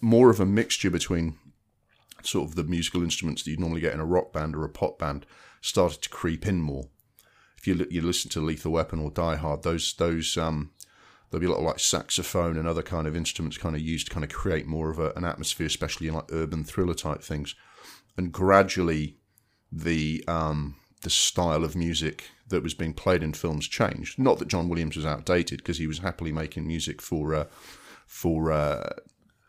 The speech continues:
for Spielberg and other people throughout this time. But I think the,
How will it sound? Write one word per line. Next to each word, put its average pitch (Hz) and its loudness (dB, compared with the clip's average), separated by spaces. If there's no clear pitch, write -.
for - -6
Spielberg 80 2
and 82 0
other 82 0
people 80 -6
throughout - -2
this - -2
time. 92 2
But 82 2
I - 4
think 90 -2
the, 85 0